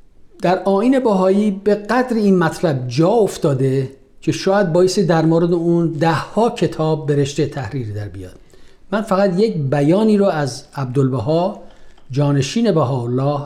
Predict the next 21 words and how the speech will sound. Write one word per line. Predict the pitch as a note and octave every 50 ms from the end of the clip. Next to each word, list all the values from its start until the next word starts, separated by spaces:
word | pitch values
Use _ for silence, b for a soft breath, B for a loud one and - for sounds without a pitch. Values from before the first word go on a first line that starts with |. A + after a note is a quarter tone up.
| - -
برای | C#3+ C3+ C#3 C3+ C3
شما | B2+ - D3+ B2 B2+ C3+
اینجا | C3 B2+ C3 B2 C3 C3
نقل | B2 C3+ C#3 C3 A2+ - - A2
می‌کنم. | G#2 - - F#2+ F#2 E2+ - - _ b b b b b b b b b b b b
ایشون | b F3 E3 - A#3 B3 A#3+
می‌گوید: | A3+ G3+ E3 F3 F3+ F#3+ G3 G#3 G3+ - - - - -
"الحمدلله، | D#3 E3+ E3+ - - A#3+ C4 B3 G#3+ E3+ E3 D3+ D3 C#3 C3 B2 B2 B2 B2 A2+ G2+ - - - F3
امر | F3+ G#3+ A#3 G#3+ A3 G#3+
الهی | F#3+ F#3+ F3 E3 D#3 D3+ B2+ C#3+ E3 D#3+ D#3 C#3+
در | C#3 C#3+ C#3+
دوره | C#3+ C#3 C3 B2 D3 D3 D3 C#3+ C#3+ F3 A3 A#3 A3
بهایی | F#3 F#3+ D3 C3+ D#3+ D3+ C3+ C3+ D#3 E3 D#3+ D#3+ D#3+ - B B B B B B B B
روحانیت | - D#3 F3+ F#3+ F#3+ F3+ F#3 F#3+ F#3 F#3 F#3+ G3 G3 G3 F#3+ A3 C#4+ C4+ - A#3
محض | G#3 G3 E3+ C3+ C#3 C3 D3+
است. | E3+ C3+ A2+ G2 - - - - - - - - b b b b b
تعلق | b F#3+ E3+ F3 E3+ E3 D#3+ F3 A3+ A#3+ A3+ F#3
به | F#3 G3
عالم | F3 E3 D#3 D3+ D#3 D3+ D#3 D3
جسمانی | B2+ C#3 D3 C#3+ - - - D#3+ C3+ C3 C3+ D3 D#3 D#3+
ندارد. | F3 F3+ D#3 C#3 A2+ G2+ G2+ G2 - -